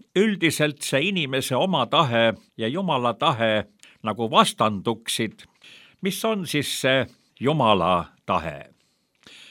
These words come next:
Jumala tahe on nimetatud Uues Testamendis sõnaga nomos, kreekakeelne sõna. See nomos tähendab seadust.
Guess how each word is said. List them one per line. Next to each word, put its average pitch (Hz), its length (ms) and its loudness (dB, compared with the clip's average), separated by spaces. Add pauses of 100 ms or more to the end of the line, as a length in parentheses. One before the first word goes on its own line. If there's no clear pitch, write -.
(220)
Jumala 165 420 2
tahe 143 520 2 (180)
on 123 240 -4
nimetatud 117 1080 -4 (640)
Uues 175 380 0
Testamendis 120 800 -2 (100)
sõnaga 113 720 0 (200)
nomos, 127 680 2
kreekakeelne 90 800 -2
sõna. 82 380 -4 (760)
See 156 160 0
nomos 180 480 2
tähendab 135 480 0
seadust. - 1040 0